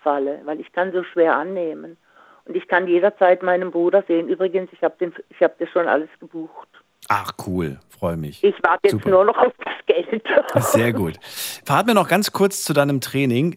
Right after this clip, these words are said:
Speaker 2: äh, wie viel Zeit das in Anspruch nimmt, weil ja oftmals auch das Argument genannt wird, äh, „Hab ich keine Zeit für.“ Wie viel Zeit investierst du, äh, für das gesamte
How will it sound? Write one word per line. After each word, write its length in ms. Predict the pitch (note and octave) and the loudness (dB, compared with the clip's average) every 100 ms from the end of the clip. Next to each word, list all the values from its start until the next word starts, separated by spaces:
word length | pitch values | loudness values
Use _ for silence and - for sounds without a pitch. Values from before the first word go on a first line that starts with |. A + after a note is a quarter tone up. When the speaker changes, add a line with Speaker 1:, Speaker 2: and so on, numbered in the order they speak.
| - | -2
Speaker 2:
äh, 200 | B2 B2+ | 0 0
wie 80 | D3 | -2
viel 160 | D3+ | -4
Zeit 280 | - C3+ D3 | -6 -4 -2
das 100 | C3+ | -2
in 80 | A#2+ | -2
Anspruch 520 | G#2+ G#2 - - F2 | -2 -6 -6 -10 -8
nimmt, 320 | F#2 E2+ E2+ A2 | -8 -8 -6 -2
weil 140 | B2 | 2
ja 140 | C3 - | 2 0
oftmals 360 | C#3+ C3 B2 | -4 -6 -4
auch 120 | B2+ A2+ | -6 -4
das 160 | A2+ | -6
Argument 420 | A2 A2 A2 A2 G#2+ | -6 -6 -4 -4 -6
genannt 380 | G#2 G2 G#2 | -6 -6 -6
wird, 240 | G#2 G2 - | -8 -10 -10
äh, 480 | A2 G#2 G#2 A2+ A#2+ | -6 -4 -4 -6 -6
„Hab 180 | A#2 B2+ | -6 -6
ich 80 | - | -6
keine 220 | A2 G2+ | -6 -4
Zeit 280 | - F#2 F#2 | -6 -8 -8
für.“ 200 | F2 F2+ | -10 -8
Wie 100 | D#3+ | -6
viel 160 | F#3+ F3 | -6 -6
Zeit 280 | D#3 D3+ | -4 -6
investierst 680 | - B2+ B2 - - B2 - B2+ | -4 -4 -4 -6 -4 -4 -4 -6
du, 200 | B2 B2 - A#2 | -6 -8 -14 -6
äh, 320 | A#2 A2 G#2 | -2 -2 -4
für 180 | - G#2+ | -6 -6
das 220 | G#2 - | -6 -6
gesamte 580 | G#2 G2+ G#2 G#2 G2 | -6 -4 -2 -2 -4